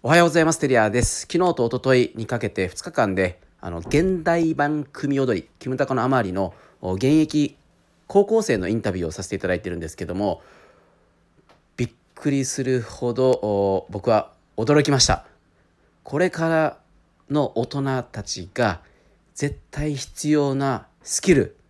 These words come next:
この二つだなと僕は思ったので共有したいと思います。まあ、このインタビューは何かと言いますと、今ちょうど、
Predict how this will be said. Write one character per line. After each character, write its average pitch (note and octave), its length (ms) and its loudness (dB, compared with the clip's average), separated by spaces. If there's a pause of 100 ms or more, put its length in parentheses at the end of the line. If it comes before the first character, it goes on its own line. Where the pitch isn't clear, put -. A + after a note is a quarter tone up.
(480)
こ - 160 -6
の F3+ 120 0
二 G#3 280 -2
つ E3 160 -6
だ D3 100 4
な E3+ 100 2
と C#3 120 -4
僕 A2+ 220 0
は D#3 300 4 (120)
思 A#2 160 -4
っ - 20 -6
た G#2+ 180 -6
の G#2+ 120 -4
で C#3 340 -2
共 A2+ 220 -4
有 G#2+ 100 -2
し - 60 -6
た G2+ 120 -2
い G2+ 60 -2
と A#2+ 220 -6
思 G2+ 140 -6
い E2+ 40 -8
ま D#2+ 80 -8
す。 - 160 -16 (400)
ま F#3 100 0
あ、 - 80 -4 (100)
こ G#3+ 100 0
の G#3 60 0
イ A3+ 80 2
ン A#3+ 60 -4
タ A#3 100 2
ビ E3 40 0
ュ C3+ 40 4
ー - 20 2
は G#2+ 40 -2
何 D3+ 200 0
か B2 140 0
と - 60 -10
言 F#2+ 80 -4
い - 20 -6
ま F#2 100 -6
す - 80 -16
と、 A2 280 0
今 G#2+ 220 -4
ち - 100 -10
ょ A2+ 60 -2
う - 20 -2
ど、 A2+ 200 -4